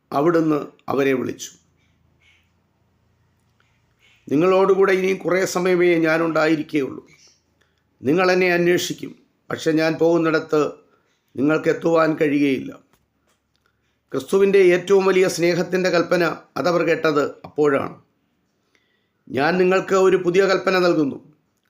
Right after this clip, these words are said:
നിങ്ങൾ പരസ്പരം സ്നേഹിക്കുക. ഞാൻ നിങ്ങളെ സ്നേഹിച്ചതുപോലെ നിങ്ങളും തമ്മിൽ തമ്മിൽ സ്നേഹിക്കണം."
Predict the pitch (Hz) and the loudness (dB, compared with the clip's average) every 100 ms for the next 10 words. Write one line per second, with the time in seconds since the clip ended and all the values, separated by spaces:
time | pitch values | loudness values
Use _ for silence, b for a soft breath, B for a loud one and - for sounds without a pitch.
0 | _ 135 143 151 160 165 - 170 175 160 | _ -2 -2 0 -2 -4 -2 0 0 -2
1 | 165 151 147 135 131 - - _ _ _ | -2 0 0 -2 -4 -4 -12 _ _ _
2 | _ _ _ _ 113 131 160 175 175 175 | _ _ _ _ -6 -2 0 2 2 2
3 | 175 175 180 185 185 180 175 175 165 165 | 2 0 0 0 0 0 2 2 2 2
4 | 170 165 151 - - 147 160 156 160 156 | 2 0 -2 -10 -8 -4 -2 -2 -2 -2
5 | 147 - 143 135 135 - | -2 -4 -4 -4 -6 -12